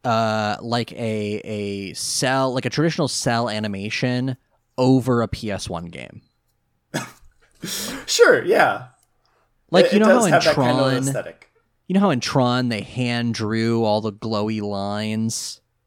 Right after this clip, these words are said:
Speaker 2: Mm-hmm.
Speaker 1: right? It's like they did that over Resident Evil.
Speaker 2: Yes, exactly.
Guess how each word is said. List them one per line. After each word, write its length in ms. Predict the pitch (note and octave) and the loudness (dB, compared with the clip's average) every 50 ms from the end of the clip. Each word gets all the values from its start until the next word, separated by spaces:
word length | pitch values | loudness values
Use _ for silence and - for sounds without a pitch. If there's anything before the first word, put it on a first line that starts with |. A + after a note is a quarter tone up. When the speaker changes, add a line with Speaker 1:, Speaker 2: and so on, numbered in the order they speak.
| _ - | _ -10
Speaker 2:
Mm-hmm. 340 | C#3+ D3+ C#3+ C#3 B2+ A2+ A2+ | -8 -8 -6 -8 -6 -4 -2
Speaker 1:
right? 460 | A2+ A#2 A2+ A2+ A2+ A#2 A#2 A2+ - _ _ _ _ _ | 0 0 0 0 0 -2 -2 -4 -8 _ _ _ _ _
It's 220 | - D3+ C#3 - | -4 -2 -2 0
like 180 | F3+ F#3+ F#3 D3 | 0 0 0 2
they 140 | C3+ D#3+ C#3+ | 2 0 2
did 240 | C3+ C3 A2+ G#2+ G#2 | 2 0 -2 -4 -4
that 420 | A2+ C3 A#2 A2+ A2 G#2+ - - _ _ _ _ _ _ - | -2 0 2 2 2 0 -2 -6 _ _ _ _ _ _ 0
over 360 | B2+ B2+ B2 A#2+ A2 A#2+ A2 | 4 4 4 4 4 4 2
Resident 400 | G#2+ G#2+ G#2 G2 G#2 G#2 F#2+ F2+ | 4 2 2 2 0 -2 -4 -4
Evil. 400 | F2+ F2+ E2 - G1+ - - _ _ _ _ _ _ _ _ _ _ _ _ _ _ _ _ _ | -6 -8 -10 -12 -14 -14 -16 _ _ _ _ _ _ _ _ _ _ _ _ _ _ _ _ _
Speaker 2:
Yes, 420 | - C#3+ D3 D#3 C3+ G2 - - | -6 -2 0 0 0 0 -2 -6
exactly. 720 | - A#2+ - - B2+ A2+ A2 A2 - - - - - C3 | -10 -10 -8 -8 -8 -8 -8 -8 -12 -18 -18 -18 -18 -20